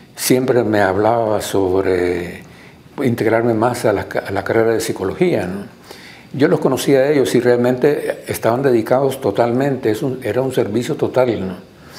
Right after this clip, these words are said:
Es decir, pero era un compromiso con los pobres, ¿no? Es decir, con las mayorías populares que dice,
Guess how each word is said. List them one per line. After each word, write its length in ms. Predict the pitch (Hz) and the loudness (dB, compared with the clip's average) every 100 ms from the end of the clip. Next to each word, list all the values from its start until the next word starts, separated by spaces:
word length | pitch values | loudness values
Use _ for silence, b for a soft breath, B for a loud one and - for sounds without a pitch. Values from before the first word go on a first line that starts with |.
| B B B | B B B
Es 40 | |
decir, 360 | 123 - 117 110 | -6 -2 -2 2
pero 340 | 139 180 180 - - | 2 2 0 -6 -2
era 480 | 123 131 165 175 - 143 | 2 4 2 0 -4 0
un 120 | 143 | 0
compromiso 600 | 143 147 135 143 147 156 | 0 2 2 2 -2 -2
con 140 | 127 | -2
los 100 | 92 | -4
pobres, 480 | - 180 156 101 90 | 0 0 2 0 -2
¿no? 80 | 107 - - - - B B B B - | -8 -12 -18 -20 -20 B B B B -6
Es 60 | |
decir, 480 | 117 113 131 113 120 | -2 -2 0 0 0
con 180 | - 120 | 0 0
las 100 | 98 | 2
mayorías 400 | 110 104 117 135 | 2 2 4 2
populares 600 | - 123 120 117 135 131 - | 2 0 2 2 2 -2 -2
que 120 | 117 | 0
dice, 840 | 117 120 120 120 110 104 - - | 2 2 0 0 2 0 -2 -6